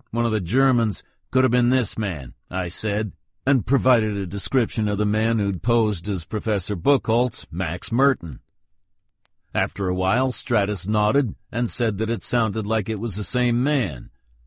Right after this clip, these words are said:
Then he and she talked a while and laughed, and that was fine too, because he was only a man after all, and it made me think that she'd get more out of him if she made him feel like one.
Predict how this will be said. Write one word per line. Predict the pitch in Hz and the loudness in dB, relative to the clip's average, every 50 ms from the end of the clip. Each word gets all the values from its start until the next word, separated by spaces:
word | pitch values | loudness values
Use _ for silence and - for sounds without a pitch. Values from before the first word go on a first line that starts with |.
| _ _ _ _ _ _ _ _ _ | _ _ _ _ _ _ _ _ _
Then | - 143 143 127 123 | 2 2 4 4 4
he | 120 123 120 120 | 2 2 2 2
and | 113 113 107 | 2 0 0
she | - - 117 113 110 | -2 -2 -2 -4 -4
talked | - - 123 117 107 101 - - | -2 0 2 2 2 2 0 -2
a | 110 | -4
while | 101 98 98 98 98 104 113 127 143 143 | -2 0 0 0 0 0 0 0 0 0
and | 131 117 110 104 | 0 0 0 0
laughed, | 101 98 98 95 95 110 123 135 143 - - - | 0 0 0 0 0 0 0 -2 -2 -4 -6 -6
and | 107 95 90 90 90 | -4 -4 -2 -2 -4
that | 92 90 90 92 | -4 -4 -6 -6
was | - 98 - | -6 -8 -6
fine | - - 110 110 113 117 113 104 | -2 0 0 2 2 2 0 0
too, | - - 160 156 123 98 73 62 60 - _ _ _ _ _ _ _ - | 0 0 2 2 2 2 0 -4 -8 -12 _ _ _ _ _ _ _ -6
because | 127 113 - - 107 87 73 - | -6 -4 -4 -4 -6 -6 -6 -6
he | 101 92 | -6 -6
was | 82 98 104 104 | -6 -4 -2 -2
only | 120 104 95 92 92 90 | 0 0 0 -2 -2 -2
a | 90 | -2
man | 95 101 110 110 101 101 101 | -2 -2 0 0 -2 -2 -2
after | 98 90 85 - - 98 95 113 | -2 -4 -4 -4 -4 -4 0 2
all, | 135 151 131 113 95 80 67 - _ _ _ _ _ _ _ | 2 4 4 2 0 -2 -6 -10 _ _ _ _ _ _ _
and | 113 120 131 | 0 2 2
it | 131 117 | 2 2
made | 113 117 117 107 | 0 0 0 0
me | 104 107 104 | 0 -2 -2
think | 92 - 120 117 98 - | -2 -2 -2 -4 -2 -4
that | 101 92 | -6 -8
she'd | - - 110 95 87 | -6 -6 -6 -6 -4
get | 90 117 110 - | -2 -2 -2 -2
more | 98 104 104 104 104 113 | -2 -2 0 0 0 2
out | 127 135 127 107 | 2 2 2 0
of | 104 87 98 | 0 -2 -2
him | 107 120 120 | -2 -2 -2
if | 107 101 - | -2 -2 -4
she | - - 107 | -6 -4 -4
made | 104 104 101 95 | -2 -2 -2 -2
him | 95 95 92 | -2 -4 -4
feel | - - 151 160 143 | -2 -2 0 0 0
like | 107 85 76 73 69 - | 0 -2 -4 -6 -8 -8
one. | - 87 73 60 58 55 | -8 -8 -8 -8 -10 -12